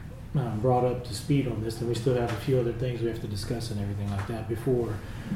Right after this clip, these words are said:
we go ahead and we take the recommendation from the Schulenburg Volunteer Fire Department because they are the ones that head up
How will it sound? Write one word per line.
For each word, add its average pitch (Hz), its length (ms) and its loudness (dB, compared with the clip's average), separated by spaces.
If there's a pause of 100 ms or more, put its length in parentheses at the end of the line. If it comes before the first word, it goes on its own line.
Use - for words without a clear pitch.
(220)
we 151 120 12
go 156 140 12
ahead 147 240 12
and 135 100 6
we 131 80 8
take 143 240 10
the 131 60 6
recommendation 131 720 8
from 123 180 2
the 110 80 2
Schulenburg 123 400 4
Volunteer 120 400 4
Fire 127 240 4
Department 117 420 2
because 110 260 0
they 123 100 2
are 117 160 2
the 110 80 -2
ones 113 260 -2
that 104 160 -2
head 107 280 0
up 104 120 -4